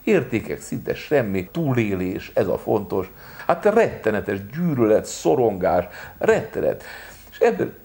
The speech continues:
egy szabad ember van, aki ott kuporog és olvassa a könyvet a sarokban, akinek semmilyen nincs a világon, de valahol éppen egy Verne Gyula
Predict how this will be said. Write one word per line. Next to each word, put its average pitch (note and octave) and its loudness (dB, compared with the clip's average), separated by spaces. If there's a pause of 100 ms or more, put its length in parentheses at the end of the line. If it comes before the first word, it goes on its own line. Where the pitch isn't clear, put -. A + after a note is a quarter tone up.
egy F#3 0
szabad A#2 2
ember G2 2
van, G#2+ 0
aki F2+ -4
ott A#2 -4
kuporog G#2 0
és D2 -6
olvassa G2 0
a - -4
könyvet F2 -2
a C2 -6
sarokban, G2 0
akinek G2 -4 (1000)
semmilyen G2 2
nincs F2+ -4
a F#2 -2
világon, G#2 2 (680)
de D#3 2
valahol D#3+ 2
éppen F#2+ 0 (640)
egy - -8 (680)
Verne F2+ 2
Gyula D2+ 0